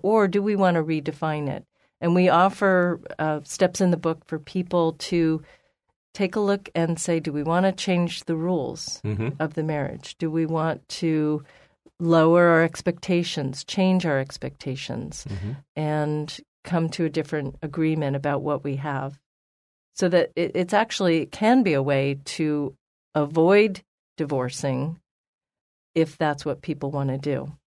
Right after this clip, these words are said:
Speaker 2: Right. Now, in, when I read this and I read Changing the Rules, I'm, I was wondering,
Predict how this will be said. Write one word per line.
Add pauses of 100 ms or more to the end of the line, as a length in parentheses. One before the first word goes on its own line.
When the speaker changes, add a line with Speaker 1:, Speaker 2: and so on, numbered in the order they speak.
(180)
Speaker 2:
Right. (1080)
Now,
in,
when
I
read
this
and
I
read
Changing
the
Rules,
I'm,
I
was
wondering,